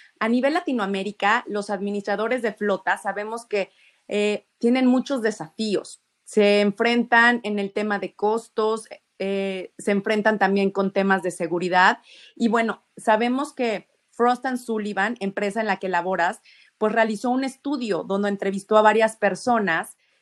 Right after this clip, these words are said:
que están a cargo de la industria transportista en los países claves de Latinoamérica, como México, Chile, Argentina y Brasil. Y, y sabemos que después de estas entrevistas,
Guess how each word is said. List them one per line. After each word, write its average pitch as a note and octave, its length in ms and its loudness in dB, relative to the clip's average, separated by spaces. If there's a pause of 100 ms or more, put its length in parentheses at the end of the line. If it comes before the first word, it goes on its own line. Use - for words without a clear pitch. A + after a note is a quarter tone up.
(100)
que A3 80 2
están A3+ 300 2
a A#3+ 100 2
cargo A3 300 2
de G#3 80 -6
la F#3 100 -8
industria G3 380 -8
transportista G3 1120 0 (160)
en G3 200 2
los F#3+ 160 2
países G#3 520 2
claves G3+ 400 2
de F#3+ 80 0
Latinoamérica, F#3 840 -2
como E3+ 260 -10
México, G3+ 720 -6
Chile, F#3+ 600 -4
Argentina F#3+ 840 -2
y F3+ 140 -8
Brasil. F#3+ 520 -4 (680)
Y, A#3 480 0 (100)
y A#3+ 120 2
sabemos C4 460 4
que B3+ 120 0
después A#3 480 2
de D4+ 60 -4
estas D#4+ 240 -4
entrevistas, F#3+ 840 -2